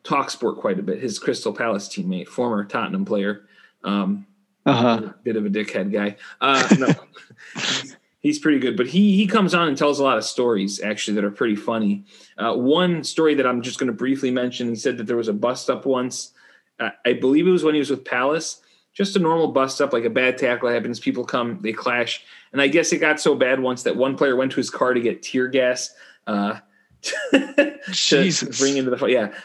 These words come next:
Speaker 1: but he didn't say who the players were. But anyway, he, he was able to get Wilf Zaha to talk, um,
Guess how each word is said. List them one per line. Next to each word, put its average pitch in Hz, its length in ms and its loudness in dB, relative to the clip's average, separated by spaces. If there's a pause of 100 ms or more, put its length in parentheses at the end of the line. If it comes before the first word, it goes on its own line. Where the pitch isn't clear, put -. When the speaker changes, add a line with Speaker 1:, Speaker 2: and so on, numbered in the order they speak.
Speaker 1:
but 135 140 2
he 170 120 2
didn't 190 180 4
say 156 340 0 (260)
who 151 160 4
the 135 60 4
players 113 400 0
were. 104 320 -2 (400)
But 131 180 4
anyway, 151 400 4
he, 175 600 0 (260)
he 160 340 -4
was 156 220 2
able 170 200 4
to 156 60 0
get 143 160 2
Wilf 147 260 2
Zaha 135 460 2
to 104 80 -2
talk, 123 640 -2 (460)
um, 104 360 -2